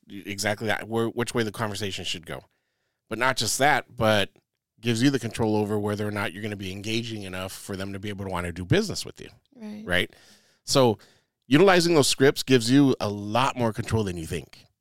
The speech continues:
Speaker 1: right? I mean, being able to have that conversation, have the confidence to have that conversation,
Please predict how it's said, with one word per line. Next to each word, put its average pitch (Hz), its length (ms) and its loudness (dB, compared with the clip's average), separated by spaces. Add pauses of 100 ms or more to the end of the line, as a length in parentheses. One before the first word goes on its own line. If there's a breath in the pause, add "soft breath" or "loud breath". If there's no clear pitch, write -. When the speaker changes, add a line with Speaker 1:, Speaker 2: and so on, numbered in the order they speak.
(200)
Speaker 1:
right? 90 320 -2
I 90 160 -6
mean, 95 420 -6 (320)
being 123 180 2
able 120 320 4
to 101 120 -8
have 117 220 2
that 110 180 0
conversation, 113 680 0 (180)
have 98 180 -4
the 95 80 -2
confidence 117 600 2
to 110 80 0
have 110 180 2
that 104 120 -2
conversation, 104 800 -2